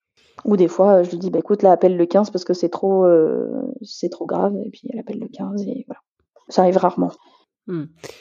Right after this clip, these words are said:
Speaker 2: Elle a pas le droit de modifier le, le traitement, en fait, même si c'est par téléphone. Euh,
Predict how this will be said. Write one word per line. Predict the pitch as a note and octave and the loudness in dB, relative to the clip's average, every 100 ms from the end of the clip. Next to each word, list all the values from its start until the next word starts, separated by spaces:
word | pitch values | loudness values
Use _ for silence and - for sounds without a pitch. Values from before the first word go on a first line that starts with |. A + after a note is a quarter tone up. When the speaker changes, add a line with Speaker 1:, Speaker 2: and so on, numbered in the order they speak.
| _ _ | _ _
Speaker 2:
Elle | F3 | -4
a | E3+ | -2
pas | E3 | -2
le | F3 | -2
droit | F#3+ G#3+ | 0 0
de | F#3 | 0
modifier | F3+ F3+ F#3 F3 E3+ - G3+ | 0 2 2 0 -4 0 0
le, | F#3 F3 E3+ E3 E3 D#3+ D#3+ D#3+ D#3 D3+ | 2 0 2 0 0 -2 -2 -2 -2 -4
le | C3 D#3 D3+ | -6 -4 -2
traitement, | - E3+ E3 A#3+ | 0 0 0 0
en | |
fait, | G3+ F3+ | 0 0
même | F3+ E3+ | 0 0
si | - | -2
c'est | E3 F3 | 0 0
par | E3 - | 0 -2
téléphone. | - D#3+ D#3+ - G3 G#3 G3+ | -4 -2 0 2 2 2 0
Euh, | E3+ E3+ E3 D#3+ | 0 0 0 0